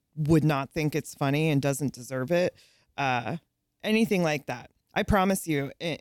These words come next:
if you ever reach that level where you understand how fractals work, how, uh,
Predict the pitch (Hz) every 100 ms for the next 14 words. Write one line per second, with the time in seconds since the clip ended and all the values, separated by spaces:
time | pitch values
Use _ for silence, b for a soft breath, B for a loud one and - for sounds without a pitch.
0 | _ - 156 170 190 180 180 185 190 170
1 | 151 180 - 156 147 151 156 156 139 147
2 | 156 147 143 151 151 - 156 147 151 160
3 | - 147 147 147 156 - 156 151 - 165
4 | 147 175 170 - - 147 143 139 147 b
5 | b b b - 127 90 -